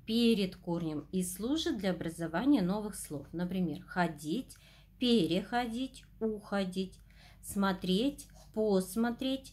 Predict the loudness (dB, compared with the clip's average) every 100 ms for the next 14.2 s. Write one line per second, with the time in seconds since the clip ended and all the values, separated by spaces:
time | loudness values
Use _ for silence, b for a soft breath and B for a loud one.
0 | -4 2 4 4 2 -4 -2 -2 -2 -4
1 | -4 -8 b b b b -4 -2 2 2
2 | 2 2 -2 -6 -8 -16 -12 -4 0 2
3 | 0 -4 -4 -2 -2 -4 -8 -16 -2 2
4 | 2 0 -2 -2 -4 -10 -12 -20 -20 -20
5 | B B B B -6 0 2 2 0 -2
6 | -2 -6 0 4 4 2 -8 -10 -14 -8
7 | 0 2 4 4 4 0 -4 0 0 -2
8 | -2 -2 -4 -6 -4 -4 -6 B B B
9 | B B B B 0 0 2 0 4 2
10 | 2 -4 -12 -20 -20 -16 -14 -10 2 4
11 | 4 2 -2 -2 2 2 0 -6 -2 2
12 | 4 6 4 -2 -4 -2 -2 -4 -4 -6
13 | -8 -8 -4 0 2 2 0 -2 -6 -8
14 | -8